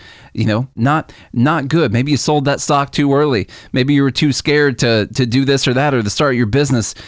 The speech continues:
You know, maybe you got married. There are all kinds of things that are emotional decisions that you shouldn't have done.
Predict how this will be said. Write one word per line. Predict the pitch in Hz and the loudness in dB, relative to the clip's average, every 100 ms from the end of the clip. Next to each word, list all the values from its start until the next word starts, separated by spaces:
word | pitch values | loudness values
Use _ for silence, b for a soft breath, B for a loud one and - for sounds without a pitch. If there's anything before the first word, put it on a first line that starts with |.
| B | B
You | - 120 | -2 2
know, | 120 139 | 2 2
maybe | 127 135 | 2 2
you | 131 | 2
got | 131 151 139 | 2 0 2
married. | 151 156 127 B B | 2 2 0 B B
There | 147 151 | 0 4
are | |
all | 165 214 | 4 2
kinds | 202 185 156 | 2 2 2
of | 143 | 0
things | 196 190 127 | 0 2 2
that | 135 | 2
are | 131 | 2
emotional | 127 156 196 156 135 | 2 2 2 0 0
decisions | 117 202 208 120 107 | 0 0 2 2 0
that | 120 | 0
you | 123 | 0
shouldn't | - 196 127 | 0 2 0
have | 123 | 0
done. | 196 220 - | -2 -4 -10